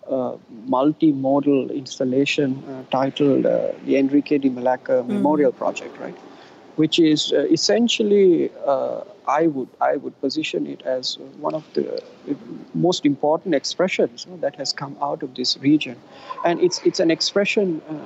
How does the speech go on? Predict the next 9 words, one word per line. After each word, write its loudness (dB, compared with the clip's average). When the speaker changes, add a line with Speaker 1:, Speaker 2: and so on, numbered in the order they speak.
Speaker 1:
in 2
the 2
sense 0
that 0
here 2
you 4
have 0
an 2
individual, 2